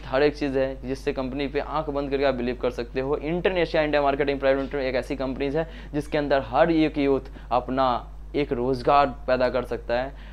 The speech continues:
और अपने लिए ही नहीं, लोगों के लिए भी रोज़गार दे सकता है। एक ऐसी companies Indonesia India Marketing Private Limited, जिस company के अंदर मैं खुद काम करता हूँ। Of course, इस industries के अंदर साढ़े तीन साल के अंदर आज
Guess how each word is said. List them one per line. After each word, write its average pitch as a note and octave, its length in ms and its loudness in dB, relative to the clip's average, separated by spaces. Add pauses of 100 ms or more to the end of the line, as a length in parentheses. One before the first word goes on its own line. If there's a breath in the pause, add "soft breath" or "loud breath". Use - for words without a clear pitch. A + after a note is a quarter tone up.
(160 loud breath)
और D3+ 400 10
अपने G#3+ 340 6
लिए F#3 220 8
ही E3 120 6
नहीं, D#3 340 0 (300 loud breath)
लोगों F3 300 8
के E3+ 120 4
लिए D#3+ 120 4
भी D3 100 2
रोज़गार C3 420 6
दे A#2+ 120 2
सकता A2+ 320 -6
है। G2+ 280 -8
एक D3+ 180 -2
ऐसी C3 340 -4
companies A#2 480 -4 (260)
Indonesia C3+ 600 -2
India B2+ 180 -2
Marketing B2 380 -2
Private A#2+ 280 0
Limited, B2+ 280 -6
जिस B2 160 -6
company B2 340 -6
के B2+ 60 -6
अंदर B2+ 140 -4
मैं B2+ 160 -8
खुद D3+ 240 -4
काम A#2 280 -4
करता A2 260 -4
हूँ। G#2 240 -8 (460 loud breath)
Of C#3 100 2
course, C#3+ 320 4 (380)
इस D#3+ 160 0
industries D3 400 0
के - 80 -4
अंदर C#3+ 120 0
साढ़े D3 300 -2
तीन D3 240 -2
साल C#3 200 2
के C#3 100 -2
अंदर C3+ 240 0
आज B2+ 460 2